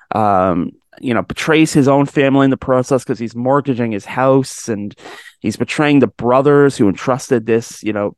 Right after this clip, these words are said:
this, this business that they, they built, uh, through blood, sweat, and tears, and, um,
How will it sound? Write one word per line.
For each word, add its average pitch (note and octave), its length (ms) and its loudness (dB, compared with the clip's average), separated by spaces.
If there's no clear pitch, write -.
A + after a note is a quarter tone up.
this, - 300 -10
this B2+ 160 -6
business D3 440 4
that - 180 -2
they, G#2+ 260 0
they G2 180 -2
built, B2 600 0
uh, G#2 440 0
through G2 140 -8
blood, A2 280 0
sweat, - 280 -2
and G#2 120 -6
tears, B2 520 0
and, G2 220 -4
um, F2 580 -2